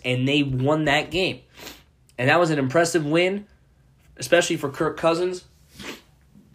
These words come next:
And really give a lot of credit to Kirk Cousins. This is a guy who, after week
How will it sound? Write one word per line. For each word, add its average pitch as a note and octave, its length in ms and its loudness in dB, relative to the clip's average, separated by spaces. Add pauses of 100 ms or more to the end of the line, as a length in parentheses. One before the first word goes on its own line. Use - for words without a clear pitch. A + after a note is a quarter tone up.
(760)
And F3 240 -2 (100)
really C#4+ 280 4
give F3+ 120 2
a E3+ 60 4
lot F3 160 6
of - 60 -8
credit F3 260 2
to - 80 -12
Kirk E3 300 -4
Cousins. - 420 0 (720)
This D#4+ 180 0
is G#4 60 0
a C4 80 2
guy D3+ 480 4 (400)
who, F3 440 0 (420)
after C4 300 0
week G3 380 -2